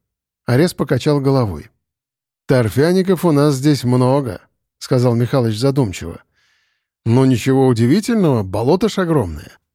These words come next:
Одно время году так в пятидесятом торфяники пытались разрабатывать. Организовали бригаду из пришлых, нашли какую-никакую технику".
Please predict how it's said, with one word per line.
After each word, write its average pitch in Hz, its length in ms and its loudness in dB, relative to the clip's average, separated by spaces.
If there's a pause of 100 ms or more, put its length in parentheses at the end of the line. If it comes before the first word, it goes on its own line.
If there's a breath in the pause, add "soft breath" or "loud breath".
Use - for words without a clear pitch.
(160)
Одно 131 340 2
время 151 320 0
году 143 240 0
так 139 160 -2
в - 80 -20
пятидесятом 123 880 -2 (500 soft breath)
торфяники 165 540 2
пытались 156 500 0
разрабатывать. 165 1000 -2 (260)
Организовали 139 720 0
бригаду 131 500 0
из 185 120 -2
пришлых, 170 600 -2
нашли 139 420 -2
какую-никакую 143 880 0
технику". - 580 -6